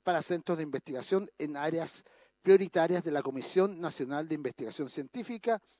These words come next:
y Tecnológica, conicit. Además, es jefe de investigación y tecnología de residuos a energía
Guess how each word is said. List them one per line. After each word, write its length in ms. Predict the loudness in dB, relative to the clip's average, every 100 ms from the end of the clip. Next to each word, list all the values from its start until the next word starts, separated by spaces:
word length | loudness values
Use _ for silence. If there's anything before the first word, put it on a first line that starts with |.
| _
y 140 | -6 -6
Tecnológica, 1200 | _ 4 4 2 4 6 6 2 0 2 2 0
conicit. 500 | -2 -2 -2 -2 -4 _ _ _ _ _ _ _ _
Además, 640 | -2 0 0 -4 -6 -12 -16 _ _
es 180 | -6 -4
jefe 360 | -2 0 2 2
de 80 |
investigación 760 | 2 0 -4 -6 -4 4 4 4 _
y 100 | -10
tecnología 840 | -4 -4 0 0 0 0 2 2 0 _
de 160 | -4
residuos 560 | -4 -4 2 2 2 -4 -4
a 100 | -4
energía 580 | -4 -8 -2 0 0